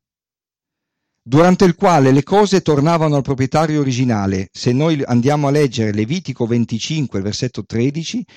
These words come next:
noi vediamo che durante il giubileo tutte le cose venivano restaurate e tornavano al proprietario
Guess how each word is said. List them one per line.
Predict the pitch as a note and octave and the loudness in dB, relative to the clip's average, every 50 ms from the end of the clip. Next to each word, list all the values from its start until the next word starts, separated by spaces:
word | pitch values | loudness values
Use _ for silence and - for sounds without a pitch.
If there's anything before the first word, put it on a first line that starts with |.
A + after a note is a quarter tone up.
| _ _ _ | _ _ _
noi | A2+ A#2+ D3+ E3 C#3+ | -2 0 0 2 0
vediamo | C#3 A#2+ A2+ B2+ C#3 D#3 F3 E3+ D#3 | 0 0 0 0 0 0 -2 -4 -4
che | - - A#2 A2 | -4 -4 -4 -2
durante | G2 A#2 A#2+ C#3 D#3 D#3+ D#3+ - A#2+ | -2 -2 -2 0 -2 -2 -2 -2 -4
il | A2 G#2+ | -6 -4
giubileo | G#2 A2+ A#2+ G#2+ A2+ A2 A#2 B2+ D#3 F3+ F#3+ F#3+ - _ _ | -6 -8 -6 -4 -2 -2 0 0 0 -2 -4 -4 -8 _ _
tutte | - F#3 G#3+ G3+ - _ _ _ _ - A#3 A#3 | -4 -4 -4 -4 -8 _ _ _ _ -2 -2 0
le | A3 F#3 - | 0 0 -2
cose | - D#3+ C#3 C3+ C#3 C#3+ F3+ F3+ | -2 -2 -2 -2 -2 -2 -4 -2
venivano | D#3 D3 C3+ C#3 D3+ D3 D3+ D3+ C#3+ C3+ | -2 0 0 0 0 0 0 -2 -2 -2
restaurate | B2 B2+ C3 - - - C3+ C3 B2+ A#2+ A#2 G#2 F#2+ E2+ - - E3 F#3+ G3+ - - - - - | -2 -2 -2 -4 -2 -4 -2 -2 -2 -2 -2 -4 -4 -6 -6 -4 -4 -4 -4 -6 -10 -18 -10 -4
e | - C#3 | -4 -2
tornavano | - - F#3+ F#3+ E3+ C#3+ A#2+ A#2 B2 D#3 F#3 G3+ | 0 0 0 0 0 0 0 0 0 0 0 -2
al | G3+ F#3+ | -2 -4
proprietario | E3+ F3 E3 E3+ - - B2 A#2 A#2+ B2+ C3+ C#3 D3 D3 | -6 -6 -6 -6 -4 -2 -2 -2 0 -2 -2 -4 -4 -6